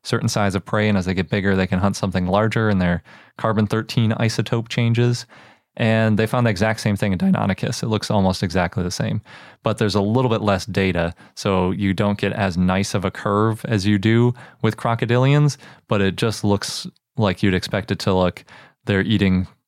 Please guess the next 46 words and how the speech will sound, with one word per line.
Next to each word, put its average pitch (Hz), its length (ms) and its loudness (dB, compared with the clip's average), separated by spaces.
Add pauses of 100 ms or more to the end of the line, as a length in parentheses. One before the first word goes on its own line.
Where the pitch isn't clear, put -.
(140)
different 107 320 0
things 98 240 0
when 98 100 4
they're 92 120 4
young 90 300 2
and 87 180 0
different 92 260 -2
things 92 240 0
when 92 120 2
they're 87 120 2
older 92 300 0
because 90 420 -2
they 90 120 0
can't 92 300 -2
hunt 98 280 -4 (500)
the 98 140 0
larger 92 360 2
things 87 380 0
by 92 180 -2
themselves, 87 760 -2 (480)
and 85 280 0
they're 87 120 2
not 92 180 0
hunting 92 300 -2
in 87 80 -2
packs. - 560 -8 (680)
Then 107 420 2
what 110 220 0
they 110 120 0
did, 117 320 2
just 104 180 0
to 104 60 -2
be 95 260 0
very 101 320 -2
thorough 113 260 0
about 92 240 0
it, 98 140 -2
is 104 80 -2
they 95 80 0
looked 101 220 0
at 98 100 -2
the 95 140 -2
Tenontosaurus 101 1040 -2 (480)
to 104 140 0
see 95 500 0 (240)
if 101 420 -2